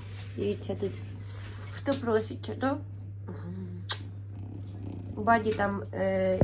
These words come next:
зірка Інстаграму, да? От. Дуже тяжко.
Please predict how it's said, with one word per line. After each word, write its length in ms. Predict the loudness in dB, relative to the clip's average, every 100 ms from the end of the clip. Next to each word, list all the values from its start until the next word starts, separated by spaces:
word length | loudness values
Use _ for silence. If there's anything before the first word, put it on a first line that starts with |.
| 4
зірка 420 | 4 6 6 4
Інстаграму, 880 | 2 0 2 4 8 8 8 4 0 -6 -8 0
да? 180 | 4 4 4 -6 -8 -8 -6 -6 -6 -8 -8 -8 -8 -6 4 10
От. 440 | 12 12 12 4 -6 -6 -8 -8 -8 -8 -6 -6 -8 -6
Дуже 400 | 2 8 10 10
тяжко. 640 | 10 8 8 4 -4 -4